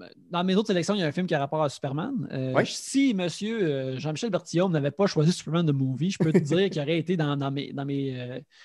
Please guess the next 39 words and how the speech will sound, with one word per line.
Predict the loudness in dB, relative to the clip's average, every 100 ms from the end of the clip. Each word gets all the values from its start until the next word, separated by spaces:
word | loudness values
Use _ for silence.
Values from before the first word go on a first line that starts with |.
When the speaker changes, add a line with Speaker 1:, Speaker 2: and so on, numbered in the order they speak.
| -20 -20 -20 _ -18 -18 -10
Speaker 1:
dans | -2 0
mes | 0
trois | 0 0 0
films, | 0 0 2
mais | 4 2 0 -8 0
il | 4
y |
a | 4
aussi | 4 0 -2 2
comment | 2 2 2 0
The | 2
Iron | 4 4 2
Giant | 2 4 6 4 2 -6 -12 _ _ _ _ _ _
parle | 8 10 12 10 8
beaucoup | 8 6 10
de | 10 10
Superman | 6 4 6 6 8 6 6 4
Speaker 2:
Ouais. | 6 6
Speaker 1:
et |
devient | 10 10 10 6 6
comme | 8 8
un | 8 6
exemple | 6 6 6 4
spirituellement | 2 2 4 4 6 6
de | 6
ce | 4
que | 2 0
je | 2
pense | 2 4
qu'un | 2
film | 2
de | 2
Superman | 2 0 2 2 4
devrait | 4 4 2
être. | 2 2 -2 -10 _ _
Speaker 2:
Ouais. | 0 0 -8 -20 -20 -20 -16 0
Speaker 1:
Euh, | 6 8 8 6 2 -2 -8 _ _ _ _ -10
puis | -4 0 0 0 -4 -16 _ _ _ _ _ _
c'est | -4 6 8 8 4 0